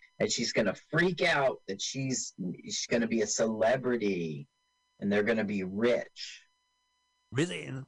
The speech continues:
Speaker 2: they don't seem, they seem pretty nonplussed about their house. Oh, I love what she's got. Remember those things, Susan, uh,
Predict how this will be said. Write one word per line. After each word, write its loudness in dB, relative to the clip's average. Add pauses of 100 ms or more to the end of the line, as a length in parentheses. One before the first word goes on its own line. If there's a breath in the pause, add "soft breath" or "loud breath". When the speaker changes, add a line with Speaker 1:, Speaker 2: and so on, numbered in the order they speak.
Speaker 2:
they 2
don't 0
seem, -2
they 0
seem -4
pretty 0
nonplussed 0
about 0
their 0
house. -4 (220)
Oh, 2
I 2
love 2
what 0
she's -2
got. 0
Remember -2
those -4
things, -4
Susan, -2
uh, -2